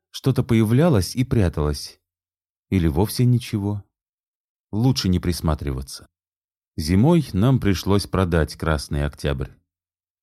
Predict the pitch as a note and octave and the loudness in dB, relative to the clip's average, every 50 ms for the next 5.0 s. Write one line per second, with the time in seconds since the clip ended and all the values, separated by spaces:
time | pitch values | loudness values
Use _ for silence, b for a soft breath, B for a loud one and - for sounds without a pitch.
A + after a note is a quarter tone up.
0 | _ _ _ _ - C#3 B2+ - C3 B2+ A#2 A2+ B2 A#2+ F#2 G2 G#2 F#2+ G#2+ G#2 | _ _ _ _ -4 -2 0 2 2 4 4 4 4 4 4 2 2 2 4 2
1 | G2 F2 - F2+ F2 - - A2 - - - F2+ F#2 F2+ D#2 D#2 G2 G2 - - | 2 2 2 0 0 0 0 -2 -2 0 0 2 2 2 2 2 0 0 0 0
2 | E2 E2 D#2+ - - F2+ - - G#2+ G#2+ F#2 F2 E2 - - E2 E2 D#2+ - - | -2 -2 -2 -2 -6 -10 -6 -4 -2 -2 0 -2 -2 -2 0 0 0 -2 -2 -2
3 | D#2+ E2 G2 A2+ A#2 G#2 - D#2+ D2+ D2 C#2+ C2+ B1+ C2+ C#2 C#2 D2 D#2 D2+ D2 | -2 0 0 0 0 -2 -2 -2 -2 -2 -2 -4 -6 -8 -6 -4 -2 -2 0 0
4 | D#2+ G2+ G2 - - - D#2+ D#2 D#2 D#2 D2 D#2+ D#2+ D2+ C#2 C2+ B1+ B1+ B1+ | 0 0 -2 -2 -4 -4 -2 0 0 0 0 0 0 0 -2 -4 -6 -8 -10